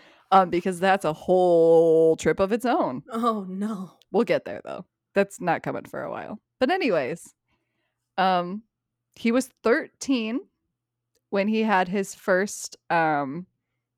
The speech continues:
Speaker 1: attempted murder slash his first, like, impulse to kill somebody.
Speaker 2: I'm sorry, you said he was how old?
Speaker 1: Thirteen.
Speaker 2: God damn.
Speaker 1: He really,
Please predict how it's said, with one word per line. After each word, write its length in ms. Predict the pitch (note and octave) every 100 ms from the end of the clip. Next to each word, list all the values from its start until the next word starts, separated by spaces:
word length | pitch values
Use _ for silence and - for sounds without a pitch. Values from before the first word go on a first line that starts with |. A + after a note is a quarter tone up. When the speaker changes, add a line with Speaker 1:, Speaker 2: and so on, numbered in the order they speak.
| _ _ _ _ - _ _ _
Speaker 1:
attempted 600 | E3+ - F#3+ F3 - F#3+
murder 540 | F3 E3 E3 G3 A#3+ C4+ _ _ _ _
slash 380 | - F#3 E3+ -
his 240 | F#3 E3+
first, 400 | - F#3 F3 -
like, 320 | F3+ D#3+ C#3+ _
impulse 640 | E3 E3 - E3 E3 F3+
to 120 | - F3+
kill 280 | - D#3+
somebody. 580 | E3+ F3+ E3 D#3+ D#3+ A#3 - _ _ _ _ A#3+
Speaker 2:
I'm 120 | C#4+
sorry, 360 | C#4+ G3 F3
you 80 | G3+
said 160 | A3+ B3
he 100 | A#3+
was 140 | F3+
how 260 | - F3+ -
old? 360 | C#4+ F#4+ - _ _ -
Speaker 1:
Thirteen. 960 | - - D4+ E4+ _ - F#4 C#4+ E3 D#3 _ _ _ _ _ _ C5
Speaker 2:
God 200 | F#4 E4
damn. 680 | G4+ G#4 F#4 B3+ E3+ F3 F#3+ _ _ _ _ - _ _ _
Speaker 1:
He 160 | - A3
really, 420 | C4 C#4+ C#4